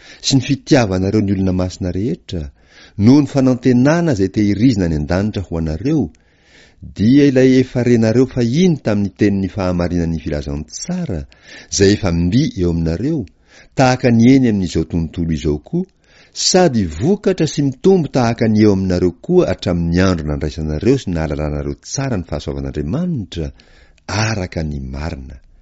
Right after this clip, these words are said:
Tahaka ny efa renareo tamin'ny Epafra, mpanompo namanay sady malala, izay mpanompon'i Kristy mahatoky ho anay,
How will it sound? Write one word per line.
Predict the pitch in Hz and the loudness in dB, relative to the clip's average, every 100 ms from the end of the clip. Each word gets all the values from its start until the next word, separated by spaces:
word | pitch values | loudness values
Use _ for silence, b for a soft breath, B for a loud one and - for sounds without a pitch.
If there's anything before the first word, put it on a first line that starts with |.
| b b b b b b b b b b | b b b b b b b b b b
Tahaka | 135 139 143 147 | 2 2 2 2
ny | 147 | 2
efa | 147 | 0
renareo | 139 139 139 139 | 2 2 4 2
tamin'ny | 135 131 135 131 | 2 0 2 0
Epafra, | 127 - - 170 175 _ _ b b b b | -2 -4 -4 -6 -6 _ _ b b b b
mpanompo | 135 127 127 131 | 4 4 4 2
namanay | 123 120 120 117 147 | 2 4 2 2 2
sady | 156 - 95 78 | 0 -4 -6 -4
malala, | 85 87 107 170 147 87 76 B B B | -6 -6 -8 -10 -10 -12 -16 B B B
izay | 90 104 | 0 2
mpanompon'i | 127 127 117 123 | 4 4 2 -2
Kristy | 123 120 - 131 | -2 -6 -4 0
mahatoky | 127 113 110 113 - | 2 2 2 -2 -6
ho | 104 104 | -4 -2
anay, | 113 170 170 | -2 -4 -4